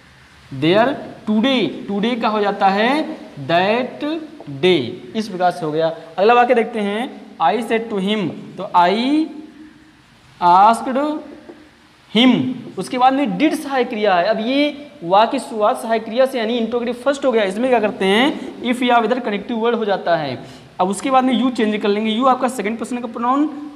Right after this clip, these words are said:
ऑब्जेक्ट से change, object है him, तो him का हो गया he।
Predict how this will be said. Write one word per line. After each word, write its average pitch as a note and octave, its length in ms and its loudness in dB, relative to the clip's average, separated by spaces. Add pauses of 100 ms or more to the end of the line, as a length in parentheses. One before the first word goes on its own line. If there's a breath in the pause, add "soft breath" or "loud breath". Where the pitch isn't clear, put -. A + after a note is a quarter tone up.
(100)
ऑब्जेक्ट F#3 300 0
से A#3+ 120 -2
change, A#3+ 280 0
object G#3 360 -2
है G3+ 160 0
him, C4 300 2 (320)
तो F#3+ 100 0
him A3 220 2
का A3+ 80 2
हो G3+ 140 0
गया G3 300 2
he। G#3+ 220 0